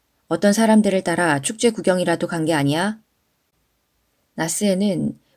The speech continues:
문득 짚히는 데가 있어 얼굴을 들었다. 무라이가 루리코를 데리고 축제에 갔을지도 모른다.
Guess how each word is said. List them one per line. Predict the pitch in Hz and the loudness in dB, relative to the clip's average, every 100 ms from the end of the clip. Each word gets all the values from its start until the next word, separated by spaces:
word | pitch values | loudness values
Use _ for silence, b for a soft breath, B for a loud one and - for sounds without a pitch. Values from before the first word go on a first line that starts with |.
| - | -6
문득 | 175 165 190 175 | -6 0 -2 -2
짚히는 | - - 220 220 | -8 2 6 6
데가 | 196 190 185 | 4 -2 -4
있어 | 151 - 160 147 | -4 -2 -2 0
얼굴을 | 147 170 190 | -2 -2 -4
들었다. | - 135 135 139 135 - _ _ _ _ _ _ _ _ - | -4 -6 -2 -2 -2 -8 _ _ _ _ _ _ _ _ -6
무라이가 | 175 202 202 180 190 151 | 0 2 2 2 2 2
루리코를 | 151 - - 190 196 | 0 -4 -4 0 0
데리고 | 185 156 147 165 151 | 0 -2 2 2 2
축제에 | 208 214 226 220 | -4 -4 -2 -2
갔을지도 | 160 - 170 - 202 | -4 -6 -6 -2 -2
모른다. | 180 143 139 135 - | 0 0 0 -2 -4